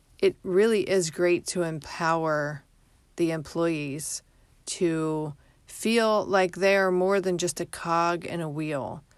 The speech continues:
Feel like more than they're just, feel like that they are more than just a puppet that is just being told what to do and has no autonomy and can't think for themselves.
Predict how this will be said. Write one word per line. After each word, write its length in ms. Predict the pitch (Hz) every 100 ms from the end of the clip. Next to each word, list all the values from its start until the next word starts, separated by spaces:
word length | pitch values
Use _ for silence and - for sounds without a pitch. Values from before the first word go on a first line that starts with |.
| - _
Feel 240 | - - 214
like 200 | 214 208
more 240 | 202 208
than 200 | 208 214
they're 160 | 196 185
just, 680 | 180 185 165 - - - - _ - - -
feel 280 | - 214 214
like 200 | 202 -
that 240 | 180 -
they 280 | 185 180 180
are 220 | 175 175
more 340 | 175 185 185
than 260 | 175 175 165
just 680 | 147 170 165 160 - - - - - - - - _ _ _ - -
a 80 | 165
puppet 600 | - - 190 - 147 -
that 300 | - 170 160 -
is 320 | - 185 160 -
just 440 | - 170 - - 285 220
being 380 | 180 180 170 170
told 400 | - 180 180 175
what 200 | 170 165
to 120 | -
do 400 | 160 160 160 160 -
and 440 | 165 160 160 -
has 240 | 170 180 165
no 220 | 175 170
autonomy 640 | 165 - 165 160 165 160
and 160 | 151 160
can't 240 | 180 160
think 200 | 170 165
for 120 | -
themselves. 800 | 160 156 147 170 147 131 - -